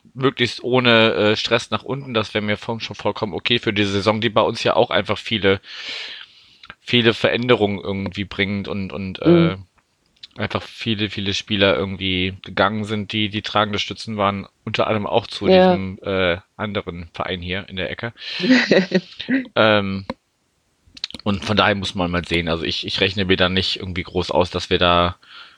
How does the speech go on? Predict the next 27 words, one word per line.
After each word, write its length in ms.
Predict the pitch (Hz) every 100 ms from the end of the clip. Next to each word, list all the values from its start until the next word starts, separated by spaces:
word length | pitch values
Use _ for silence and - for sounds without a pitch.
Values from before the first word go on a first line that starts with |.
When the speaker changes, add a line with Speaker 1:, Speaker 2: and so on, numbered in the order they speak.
| _ _
Speaker 1:
mit 160 | 101 -
den 160 | 92
Top 240 | - 92 -
fünf, 440 | - 101 98 90
sechs 480 | - 95 - - -
irgendwas 420 | - 95 90 90
zu 100 | -
tun 300 | 92 101 90
haben. 300 | 85 80 85 - - - - -
Speaker 2:
Mhm. 460 | 170 156 156 160 170 -
Speaker 1:
Das 220 | 101 -
werdet 360 | 101 98 -
ihr 180 | 98 110
sein, 380 | 104 104 104 98
das 180 | 95 -
wird 120 | 98
Hannover 280 | 98 92 95
sechsundneunzig 600 | 92 - 95 98 95 101
sein, 360 | 101 92 92 92
der 140 | 90
H 80 | 92
S 80 | -
V 220 | 98 98
wird 140 | 98
damit 260 | 95 95 98
dabei 240 | 92 92
sein. 300 | 92 92 95